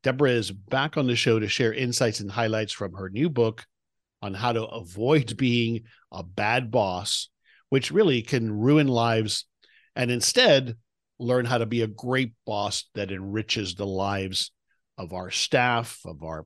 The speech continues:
partners, of everybody that comes in contact with us, really, as a small business owner. But how can we be a great boss to enrich the lives of our staff?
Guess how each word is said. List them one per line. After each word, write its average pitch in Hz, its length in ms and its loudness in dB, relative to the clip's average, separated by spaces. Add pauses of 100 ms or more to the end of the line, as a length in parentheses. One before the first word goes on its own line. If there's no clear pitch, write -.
partners, 113 640 -4
of 87 140 -12
everybody 127 400 -4
that 110 120 -6
comes 147 280 -6
in 104 100 -8
contact 120 540 -6
with 90 100 -6
us, 90 160 -8
really, 107 400 -2 (380)
as 98 160 -6
a 92 80 -8
small 98 320 -2
business 101 360 -6
owner. 90 360 -8 (380)
But 104 200 -4
how 180 220 -2
can 180 180 0
we 147 160 6
be 123 220 2
a 104 80 0
great 107 500 -4
boss 90 400 -6
to 87 140 -10
enrich 95 500 -4
the 95 140 -8
lives 90 480 -6 (420)
of 87 140 -10
our 87 160 -10
staff? - 580 -8